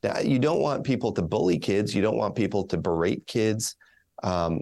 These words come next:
a foster family should not try to reinvent a child, and they can't solve every one of the kid's problems. What they can do is provide a loving environment that's safe. And by reducing the ability of the state to enlist help providing those safe environments,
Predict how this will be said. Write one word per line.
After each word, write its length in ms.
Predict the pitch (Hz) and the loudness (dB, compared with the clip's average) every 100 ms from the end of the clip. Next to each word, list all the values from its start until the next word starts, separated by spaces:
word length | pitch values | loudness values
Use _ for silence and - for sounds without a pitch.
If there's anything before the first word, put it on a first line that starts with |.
| - | -4
a 60 | |
foster 440 | 98 - 104 - 101 | -4 -2 -2 -2 -2
family 400 | - 95 95 90 | 0 0 2 0
should 200 | - 85 | 0 0
not 260 | 90 - | -2 -4
try 200 | - 90 | -4 -2
to 80 | 85 | 0
reinvent 600 | 90 92 98 87 87 95 | 0 2 2 2 0 0
a 40 | - | -2
child, 440 | - 80 87 92 | -2 -2 0 0
and 100 | 87 | 0
they 80 | 85 | -2
can't 260 | - 98 87 | -2 -4 -4
solve 280 | - 92 | -4 -2
every 180 | 90 98 | 0 0
one 140 | 90 87 | 0 0
of 60 | |
the 80 | 85 | -2
kid's 280 | - 90 - | -2 -4 -4
problems. 640 | - - - - 80 - _ _ _ _ - | -4 -2 0 -2 -4 -8 _ _ _ _ -4
What 140 | 139 | -2
they 100 | 127 | -2
can 260 | - 156 139 | -2 0 2
do 200 | 107 92 | 2 2
is 140 | 95 | 0
provide 420 | - 98 98 95 | -2 -2 0 0
a 40 | 82 | 2
loving 360 | 82 90 87 | 2 2 2
environment 580 | 82 78 82 82 80 - | 0 0 0 0 -2 -2
that's 220 | 73 - | -4 -4
safe. 440 | - - - - - _ _ _ _ _ | -2 -4 -4 -12 -20 _ _ _ _ _
And 460 | 104 92 87 87 80 | -2 0 0 0 0
by 100 | 85 | 0
reducing 600 | 87 87 98 117 - 110 | 2 0 0 0 0 0
the 120 | 101 | 2
ability 460 | 90 92 90 90 85 | 2 2 2 4 2
of 120 | 85 | 2
the 100 | 85 | 0
state 460 | 82 - 87 90 - | -2 -2 0 -2 -2
to 160 | 92 82 | -2 0
enlist 400 | 78 85 95 - | 0 0 -2 -4
help 320 | 85 92 - | -2 -2 -4
providing 480 | 87 78 78 92 90 | -6 -4 -2 0 2
those 240 | 85 85 | 2 0
safe 240 | 90 85 | -2 -2
environments, 760 | 85 80 85 64 78 80 - - | -2 -2 -2 -2 0 0 -2 -8